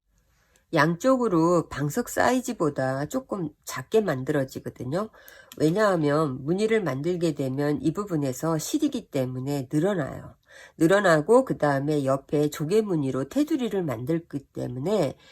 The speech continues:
여기에다 딱 맞춰서 하게 되면은 가장자리 부분이 너무 퍼지게 되거든요. 그래서 만드시려고 하는 방석 사이즈보다는 양쪽에서 일 센티미터 정도가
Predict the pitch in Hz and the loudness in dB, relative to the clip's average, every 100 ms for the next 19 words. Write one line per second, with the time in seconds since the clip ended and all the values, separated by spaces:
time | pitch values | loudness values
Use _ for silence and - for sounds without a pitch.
0 | - - - 165 175 190 175 175 - 330 | -20 -8 2 2 2 0 0 0 0 0
1 | 175 123 - 247 233 190 165 160 147 135 | -4 -6 -6 -4 -2 -2 -2 -2 -2 -4
2 | 127 123 127 135 160 156 - - 190 202 | -6 -6 -6 -4 -4 -4 -8 -4 -4 0
3 | 180 147 127 127 - 123 131 123 113 127 | 0 0 -4 -8 -10 -10 -8 -10 -10 -12
4 | - 302 302 302 160 131 123 - - 113 | -4 -4 -4 -6 -6 -6 -10 -14 -12 -8
5 | 143 220 - 131 127 190 208 127 - - | -6 -6 -8 -6 -4 -2 -2 -2 -8 -20
6 | - _ 156 208 294 302 277 226 202 202 | -20 _ -2 2 2 2 4 4 4 0
7 | 196 185 185 175 131 135 170 - 226 233 | 0 0 -2 -4 -8 -2 -4 2 2 2
8 | 220 180 151 139 135 127 147 160 160 - | 0 -4 -4 -2 -2 0 0 0 -2 -2
9 | 139 147 160 247 175 139 151 - 302 302 | 0 0 -2 -2 -2 -2 -4 2 2 4
10 | 302 294 - 156 139 127 113 - 151 156 | 0 0 -2 -2 0 -4 -6 -2 -2 -2